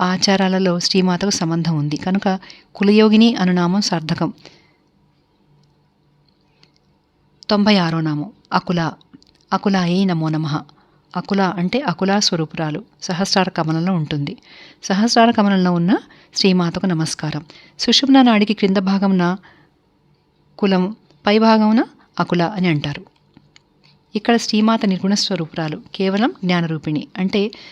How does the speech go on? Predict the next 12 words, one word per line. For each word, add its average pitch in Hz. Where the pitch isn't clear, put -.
సుషుమ్నా 214
నాడి 202
క్రింది 180
భాగంలో 190
కులమని, 180
పై 196
భాగాన్ని 190
అకుల -
అని 180
అంటారు 156
కదా. 180
ఇక్కడ 220